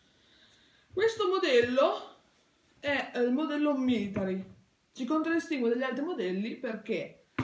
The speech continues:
ha il fusto color verde olivastro, insomma,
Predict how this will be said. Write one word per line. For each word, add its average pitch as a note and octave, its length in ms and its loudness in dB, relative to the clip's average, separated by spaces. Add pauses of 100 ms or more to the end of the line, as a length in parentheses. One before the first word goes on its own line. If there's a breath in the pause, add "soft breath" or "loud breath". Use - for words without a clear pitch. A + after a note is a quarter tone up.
(380)
ha C4+ 360 2
il B3+ 100 -4
fusto C#4 800 -4
color G#3+ 400 0
verde G3 720 0
olivastro, F3+ 680 -4
insomma, E3+ 680 -10